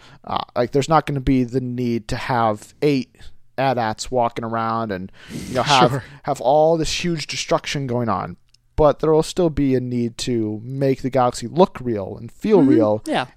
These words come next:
Speaker 1: And it has a cast that is, is big. It's, it's talented.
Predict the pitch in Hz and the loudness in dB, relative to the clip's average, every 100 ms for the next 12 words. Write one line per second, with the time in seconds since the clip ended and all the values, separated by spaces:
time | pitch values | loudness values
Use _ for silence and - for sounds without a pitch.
0 | - 131 135 139 - _ - 165 156 156 | -8 -4 -2 -2 -6 _ -4 2 4 4
1 | 139 - - 233 214 - - - - - | 0 -4 2 4 2 -2 -10 -14 -14 -20
2 | - - _ _ _ - 131 143 135 - | -20 -20 _ _ _ -10 0 2 0 -4
3 | _ _ _ _ - 147 143 131 123 - | _ _ _ _ -4 2 4 4 0 -8
4 | - - - - 110 107 131 151 160 151 | -12 -16 -16 -8 -8 0 4 6 4 -2
5 | - - - - 110 - - - - - | -18 -20 -20 -10 -8 -6 -6 -4 -6 -8
6 | - - - 165 190 190 190 175 | -12 -4 0 2 2 4 4 4